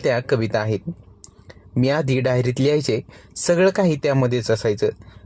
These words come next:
दहा वर्षानंतर वाचताना मला मज्जा येईल असं मी त्या डायरीमध्ये काहीतरी लिहायचे.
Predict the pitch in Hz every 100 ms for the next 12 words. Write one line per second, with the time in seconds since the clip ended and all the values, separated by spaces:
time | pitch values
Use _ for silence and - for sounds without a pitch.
0 | - 131 131 135 143 156 151 156 143 127
1 | 123 - 135 131 127 131 131 127 131 143
2 | 113 98 - - 135 139 165 160 156 156
3 | 156 160 165 131 131 117 110 113 110 107
4 | 101 98